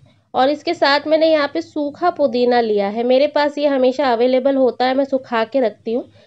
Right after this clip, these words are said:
लेकिन अगर आपके पास ना हो तो आपको फ्रेश पत्तियाँ मिल जाएँ तो वो ले लें, पर इससे भी सेम टेस्ट आता है। तो इसको भी अच्छे से डाल देंगे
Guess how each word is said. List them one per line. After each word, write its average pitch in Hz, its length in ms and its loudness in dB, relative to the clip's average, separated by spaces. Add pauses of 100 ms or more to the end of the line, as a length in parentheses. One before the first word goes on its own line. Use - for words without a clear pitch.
(140)
लेकिन 359 220 2
अगर 359 180 6
आपके 339 260 2
पास 359 260 0
ना 294 220 -2
हो 311 200 0
तो 320 140 -2
आपको 294 260 -2
फ्रेश 269 320 -2
पत्तियाँ 262 440 -4
मिल 247 180 2
जाएँ 240 220 2
तो 247 140 -2
वो 233 200 -2
ले 220 180 -2
लें, 226 160 -6 (360)
पर 285 100 2
इससे 311 260 -2
भी 339 100 0
सेम 269 320 4
टेस्ट 220 360 -2
आता 185 240 -6
है। 185 140 -10 (360)
तो 277 40 0
इसको 285 220 -2
भी 320 100 4
अच्छे 311 260 2
से 320 140 0
डाल 269 320 4
देंगे 262 360 4